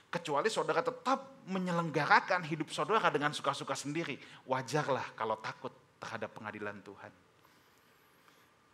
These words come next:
Kalau orang yang tidak mengekspresikan hidup takut akan Tuhan sejak di bumi ini, dengar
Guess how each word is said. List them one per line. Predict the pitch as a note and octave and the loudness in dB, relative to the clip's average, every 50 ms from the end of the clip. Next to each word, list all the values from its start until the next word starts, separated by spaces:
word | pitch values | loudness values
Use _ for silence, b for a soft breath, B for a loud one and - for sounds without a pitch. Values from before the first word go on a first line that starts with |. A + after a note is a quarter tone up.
| _ - | _ -6
Kalau | A2 G#2 G#2+ - - - | -4 -2 -2 -2 2 2
orang | D3+ D#3 G3+ G#3 G#3 G3 F3+ | 4 6 6 4 4 2 -2
yang | E3 | -2
tidak | D#3+ D#3 C#3+ C#3+ A#2+ | -2 2 2 2 2
mengekspresikan | C3 D3 D3 D3 - - C#3 - - - - B2 C#3 C3+ - - - D4 D4 D4 - - F3 D#3+ D#3 C#3+ | 2 -4 -4 -4 -4 -4 -4 -6 -6 -6 -4 -4 -4 -4 -4 -2 0 -2 -2 -2 0 -2 -2 -2 -2 -4
hidup | F3 D#3+ E3 E3 - - | -2 -2 -2 -4 -2 -4
takut | D3+ D3+ - D#3 - | -4 -2 -2 -6 -2
akan | - C#3 - D3+ C#3+ C3+ | -2 -2 -2 -2 -6 -6
Tuhan | C3+ D3 B2+ B2+ C#3+ C3+ - | -6 -6 -6 -4 -6 -6 -6
sejak | - C3+ B2 C#3+ C3+ C3+ | -8 -6 -4 -6 -4 -4
di | C3 B2+ | -6 -6
bumi | B2 B2+ B2 B2 B2+ A2+ A#2 C3+ | -6 -6 -6 -6 -6 -6 -6 -8
ini, | C3+ A#2+ B2+ | -8 -8 -8
dengar | C3 B2 C3 B2+ | -6 -6 -6 -6